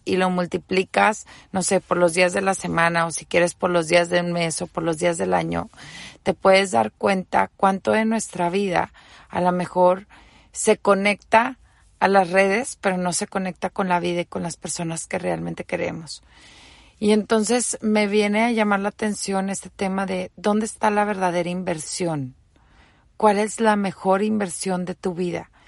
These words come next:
¿Cuánto tiempo inviertes para conectar y estar con las personas que amas? Si tienes hijos, ¿cuántos de tus hijos te reclaman el tiempo que pasamos en el celular? Y digo, y se los digo porque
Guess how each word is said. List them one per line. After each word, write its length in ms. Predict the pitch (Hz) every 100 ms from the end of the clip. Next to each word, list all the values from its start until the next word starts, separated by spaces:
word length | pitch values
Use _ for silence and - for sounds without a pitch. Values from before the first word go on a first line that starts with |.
| - - -
¿Cuánto 280 | 220 208 220
tiempo 420 | - 233 214 233
inviertes 800 | 220 208 208 180 - 233 277 -
para 240 | 202 196
conectar 540 | - 190 185 - 190
y 100 | 180
estar 360 | 202 - 196 175
con 160 | - 196
las 140 | 190
personas 580 | - 165 - 185 180 -
que 100 | 196
amas? 460 | 185 180 156 - - - - -
Si 180 | - -
tienes 480 | 190 214 202 214 -
hijos, 600 | 220 - 240 349 - - _ _ - _ _ -
¿cuántos 340 | 214 202 220
de 100 | 233
tus 300 | 220 208 -
hijos 280 | 202 - 214
te 100 | -
reclaman 560 | 208 196 - 185 185 202
el 140 | 190
tiempo 320 | - 185 175 185
que 140 | 190
pasamos 560 | - 175 180 170 185 202
en 100 | 180
el 140 | 165
celular? 580 | - 165 160 165 156 147 - _ _ _ _ _ _ -
Y 80 |
digo, 200 | 196 185
y 60 | 175
se 160 | - 175
los 200 | 170 156
digo 260 | 185 240
porque 440 | - 127 - 170